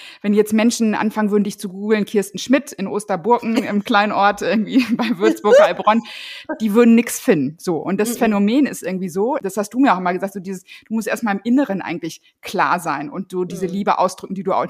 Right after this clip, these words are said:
Speaker 1: in die Welt bringen willst oder das, was mit deinem Produkt und mit denen, wo du die Welt
Speaker 2: Mhm.
Speaker 1: bereichern möchtest, das musst du erst mal sein. Und du kannst nicht
Speaker 2: Mhm.
Speaker 1: kommen und sagen, du musst jetzt ein Produkt verkaufen, sondern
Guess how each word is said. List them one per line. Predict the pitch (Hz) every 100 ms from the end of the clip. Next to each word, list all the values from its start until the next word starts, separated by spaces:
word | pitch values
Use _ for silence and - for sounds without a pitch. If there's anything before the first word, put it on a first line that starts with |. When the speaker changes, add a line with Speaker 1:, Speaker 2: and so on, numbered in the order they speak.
| -
Speaker 1:
in | 190
die | 175
Welt | 202 269 -
bringen | 160 156
willst | 156 156
oder | 160
das, | 170 -
was | 175 175
mit | 165
deinem | 160 165
Produkt | - 190 226 -
und | 175
mit | 165
denen, | 170 175 - - - -
wo | 143 185
du | 180 175
die | 180
Welt | 180 190
Speaker 2:
Mhm. | 196
Speaker 1:
bereichern | 170 214 208 180
möchtest, | 180 196 -
das | 202 226
musst | 226 233
du |
erst | - 190
mal | 185 180
sein. | 220 190 156 160
Und | 190
du |
kannst | 180 202 -
nicht | 220
Speaker 2:
Mhm. | 214
Speaker 1:
kommen | 196
und | 196
sagen, | 190 180 175
du |
musst | 185 -
jetzt | -
ein | 185
Produkt | - 180 226
verkaufen, | - 190 170 180 175
sondern | 170